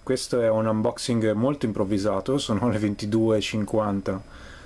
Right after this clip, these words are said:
di questa sera, ma non potevo attendere domani per aprire questo pacco che contiene un libro che ho atteso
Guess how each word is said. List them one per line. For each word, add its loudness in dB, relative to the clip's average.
di -2
questa -4
sera, 0
ma -2
non -4
potevo 0
attendere 0
domani 2
per 0
aprire 0
questo -4
pacco -2
che -2
contiene 0
un 4
libro 2
che -2
ho 2
atteso -2